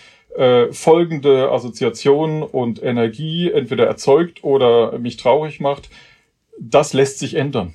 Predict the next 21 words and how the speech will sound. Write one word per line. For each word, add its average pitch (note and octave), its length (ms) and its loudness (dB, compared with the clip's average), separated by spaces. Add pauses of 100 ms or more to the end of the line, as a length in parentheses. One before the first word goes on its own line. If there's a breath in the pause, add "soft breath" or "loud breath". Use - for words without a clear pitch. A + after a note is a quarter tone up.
(800 loud breath)
Weil, B2+ 680 2
äh, C3 540 -2
es B2+ 220 -10
möglich C#3+ 500 -4
ist, C3+ 380 -8
das, B2 260 0
was G#2+ 260 -6
gewesen B2+ 580 -2
ist, F#3 300 -6
in A#2+ 120 -6
die A2+ 80 -8
Vergangenheit C#3 640 0
zu, C3+ 120 -12
sozusagen - 680 -4
zurückzuschicken, D#3 800 -4
äh, C#3+ 180 -8
dort A#2 260 0
zu A#2+ 100 -6
lassen, B2+ 460 -4 (280 loud breath)
zu - 160 -12
verabschieden C3 840 -4